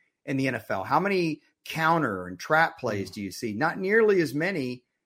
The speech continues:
Speaker 1: as you used to. Um, the Cowboys' uh, bread and butter play with Emmitt Smith was called the lead draw.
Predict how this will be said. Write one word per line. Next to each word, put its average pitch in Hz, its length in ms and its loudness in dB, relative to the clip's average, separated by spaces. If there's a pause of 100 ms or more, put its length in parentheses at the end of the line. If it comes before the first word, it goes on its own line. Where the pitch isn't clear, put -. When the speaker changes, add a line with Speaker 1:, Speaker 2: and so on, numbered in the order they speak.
(140)
Speaker 1:
as 135 240 2
you 143 80 0
used 160 420 -6
to. 82 200 -6 (440)
Um, 110 480 0 (260)
the - 80 -6
Cowboys' 202 600 2
uh, 131 180 -2
bread 135 260 2
and 120 100 -6
butter 131 280 2
play 120 340 -2
with 113 160 -6
Emmitt 120 180 -8
Smith 165 260 -4
was - 120 -14
called 139 240 -2
the 123 60 -8
lead 139 280 -4
draw. 139 400 -2